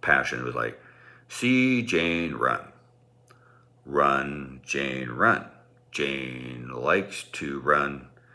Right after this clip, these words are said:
Jane runs fast. I wasn't saying those words, but that's how I felt.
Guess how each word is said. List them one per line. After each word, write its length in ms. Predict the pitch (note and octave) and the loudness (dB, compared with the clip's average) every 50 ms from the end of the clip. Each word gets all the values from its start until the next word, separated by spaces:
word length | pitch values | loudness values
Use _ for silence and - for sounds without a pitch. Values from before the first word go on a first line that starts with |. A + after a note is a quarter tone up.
| - - - - - - - _ _ _ | -20 -20 -20 -20 -20 -20 -20 _ _ _
Jane 600 | - D#2 D2+ D2+ D2 C#2+ C#2 C#2 C#2 C#2 C2+ - - | -4 -4 -2 -2 -2 -4 -4 -4 -6 -8 -10 -12 -4
runs 420 | B1+ C#2 D2 C#2 C2 C2+ C2 C2 | -2 0 0 0 -2 -4 -6 -10
fast. 400 | - - - - - - - - - | -4 -4 -4 -4 -4 -8 -12 -6 2
I 80 | - G2+ | 4 8
wasn't 300 | B2 C3 A2 - D#2 - | 10 10 8 8 2 0
saying 220 | - G#2 D2 C2 | 2 2 2 2
those 240 | G#1+ G#1 - - - | -2 -6 -8 -2 2
words, 300 | F#2+ E2+ C#2+ C2 - - | 4 4 4 4 2 0
but 300 | - D2+ C#2+ - - - - - _ - _ _ _ _ _ _ _ _ _ _ _ _ _ - - | 0 0 0 0 -6 -14 -20 -20 _ -20 _ _ _ _ _ _ _ _ _ _ _ _ _ 0 4
that's 200 | B2 A#2+ A#2+ - | 4 4 6 6
how 120 | B2 F#2+ | 6 6
I 100 | E2+ D2+ | 6 4
felt. 440 | - - - F#2 C#2+ C2 - - | 4 2 2 2 2 2 -4 -10